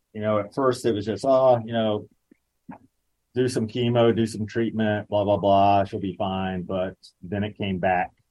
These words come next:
again while we were at, uh, while we were at Knox. And this time it had spread throughout her body.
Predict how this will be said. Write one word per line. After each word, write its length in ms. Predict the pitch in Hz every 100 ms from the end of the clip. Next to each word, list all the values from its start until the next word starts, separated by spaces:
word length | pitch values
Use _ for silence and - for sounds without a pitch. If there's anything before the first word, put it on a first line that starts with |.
| _ -
again 340 | 85 101 98
while 220 | 92 90
we 100 | 92
were 220 | 90 87 - _
at, 220 | 98 90 - _ -
uh, 380 | 90 90 90 87 _
while 160 | 98 92
we 100 | 92
were 80 |
at 80 | 90
Knox. 540 | 95 90 87 - - -
And 440 | 92 92 92 92 - _ _ _ _ -
this 240 | 110 113
time 460 | 123 110 104 98 98 _
it 140 | 110
had 160 | 101 95
spread 400 | - - 95 95
throughout 320 | 104 92 98
her 80 | 107
body. 460 | 95 92 90 139